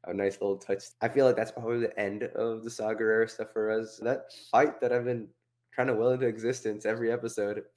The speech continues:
finally happened. It's pure Star Wars joy seeing a guy just take out a ship. I love the technology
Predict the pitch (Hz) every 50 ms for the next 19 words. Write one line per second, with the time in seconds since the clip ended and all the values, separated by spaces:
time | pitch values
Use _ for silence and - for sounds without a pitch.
0 | - - - 101 110 117 127 131 127 123 117 113 110 - 101 98 104 107 - _
1 | _ _ _ _ - - _ - 120 113 110 - - 101 98 101 104 98 98 98
2 | 95 95 98 98 - - 101 98 95 98 95 95 - 98 98 - 92 92 98 98
3 | 98 101 - - - 107 101 - 101 98 98 98 - - 104 98 - _ - 101
4 | 98 101 110 110 107 - 101 - - 107 - 107 98 98 101 101 101 101 98 101
5 | 104